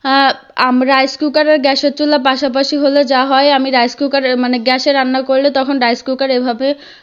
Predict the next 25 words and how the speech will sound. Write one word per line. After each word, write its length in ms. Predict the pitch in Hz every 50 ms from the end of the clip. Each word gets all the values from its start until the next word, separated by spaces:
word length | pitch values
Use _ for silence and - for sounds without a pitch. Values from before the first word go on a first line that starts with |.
| _ -
ময়লা 300 | 247 254 254 254 269 269
হয়ে 220 | 277 277 262 262 262
যায়। 200 | 240 277 302 349 - - - - - _ _
তো 60 | - 294
এখানে 440 | 285 277 285 277 294 294 294 311
হচ্ছে 260 | 320 330 302 302 - 349
আমি 120 | 302 302
দুপুরে 320 | 247 285 269 240 294 302
রান্নার 460 | 302 285 269 269 262 262 262 262 269 254
জন্য 220 | 254 285 285 302
কেটে 260 | 294 294 269 240 277
কুটে 240 | 269 285 269 285 294
নিয়েছি। 360 | 285 285 285 285 277 285 311
আমি 220 | 285 254 247 247 269
হচ্ছে 500 | 269 269 262 262 - - 320 302 294 294 294 - - - -
আলু, 320 | 269 240 254 262 277 277 285 240
পটল, 300 | 277 294 285 302 302 302
চিংড়ি 360 | 262 - 285 269 269 262 285
দিয়ে 140 | 269 262 294
ঝোল 220 | 254 254 285 240 233
রান্না 240 | 254 269 269 269 277
করব, 600 | 262 269 269 269 277 285 240 - 208 220 269 294 294
বেগুন 360 | 240 262 254 240 262 262 269
ভাজি 280 | 285 285 262 240 277
করব, 540 | 262 269 277 269 269 269 254 233 277 302 339